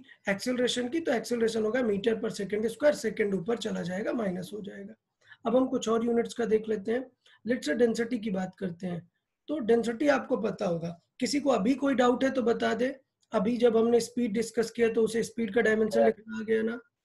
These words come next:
Speaker 1: Acceleration लिखा तो
Speaker 2: सर।
Speaker 1: acceleration का डायमेंशन। हाँ, पूछे।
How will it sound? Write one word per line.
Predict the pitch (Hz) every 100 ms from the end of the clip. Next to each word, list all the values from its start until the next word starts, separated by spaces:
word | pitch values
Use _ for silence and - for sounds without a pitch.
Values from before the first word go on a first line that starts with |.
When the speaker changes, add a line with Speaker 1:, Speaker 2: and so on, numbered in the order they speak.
| _ _ _
Speaker 1:
Acceleration | 226 208 262 247 240 240 240
लिखा | 233 226 240
तो | -
Speaker 2:
सर। | 220
Speaker 1:
acceleration | - _ 226 - 226
का | 233
डायमेंशन। | 220 220 - 247 285 _ _ _ _
हाँ, | - 190
पूछे। | - 190 240